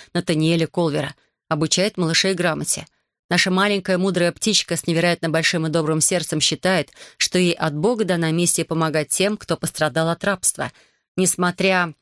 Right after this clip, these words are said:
на упорное молчание Берди, которая так и не ответила ни на одно из ваших писем, пожалуйста, продолжайте молиться о младшей сестре, пока она изо всех сил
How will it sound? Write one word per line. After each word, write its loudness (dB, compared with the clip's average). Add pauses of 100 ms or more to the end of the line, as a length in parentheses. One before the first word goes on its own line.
(160)
на 2
упорное 0
молчание 0
Берди, 0
которая -2
так -4
и 0
не 0
ответила 0
ни 0
на 2
одно 0
из -2
ваших 0
писем, 0
пожалуйста, 0 (220)
продолжайте 0
молиться 0
о 0
младшей -2
сестре, -4 (200)
пока 0
она 2
изо 0
всех 0
сил 0